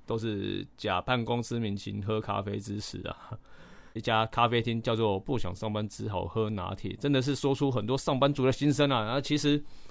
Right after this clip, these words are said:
这条街上有不少的饮料店跟咖啡店啊，啊，但是店家的太阳速度其实相当的快，真的是很不夸张了。那唯独这间店呢，是开了快五年了。那它的坪数也不大，那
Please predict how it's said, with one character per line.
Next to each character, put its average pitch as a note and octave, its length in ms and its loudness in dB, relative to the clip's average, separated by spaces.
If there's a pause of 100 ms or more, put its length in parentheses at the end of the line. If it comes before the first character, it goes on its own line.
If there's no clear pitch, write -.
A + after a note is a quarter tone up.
(400)
这 G3 120 2
条 D3+ 200 6
街 E3 180 4
上 C#3+ 260 6
有 G#2+ 120 2
不 - 100 -2
少 G#2 140 6
的 G2 280 2 (180)
饮 G2+ 120 -4
料 A#2+ 160 4
店 A2+ 240 0
跟 G#2+ 280 -2
咖 G2 180 -2
啡 F#2+ 120 0
店 F#2 240 -4
啊， E2+ 220 -10
啊， A#2+ 180 -2
但 C3+ 140 4
是 C3+ 100 4
店 B2+ 300 4
家 B2+ 140 8
的 B2 100 6
太 C#3 140 2
阳 C3 120 6
速 B2 200 0
度 G#2+ 280 -2 (300)
其 A2 160 -4
实 A2 140 -2
相 G#2+ 180 -2
当 G#2+ 160 0
的 G2 60 -4
快， F#2+ 280 0
真 C3+ 160 0
的 A#2+ 160 4
是 B2 140 0
很 G2 180 -2
不 G2+ 120 -4
夸 F2+ 240 0
张 F#2 180 -8
了。 F2+ 260 -10 (520)
那 C#3+ 260 6 (380)
唯 C#3+ 160 8
独 D#3 120 8
这 F3 160 8
间 E3 220 6
店 D#3+ 180 10
呢， C3 140 8
是 B2+ 100 2
开 C3 220 2
了 A#2+ 180 6
快 B2+ 220 6
五 G2+ 160 -2
年 F#2+ 220 -2
了。 G2 200 0 (960)
那 D3+ 220 4
它 D3 180 4
的 D3 80 6
坪 C3 160 2
数 C3+ 160 4
也 A2+ 80 4
不 G2 140 -2
大， A2+ 240 2
那 A#2 420 2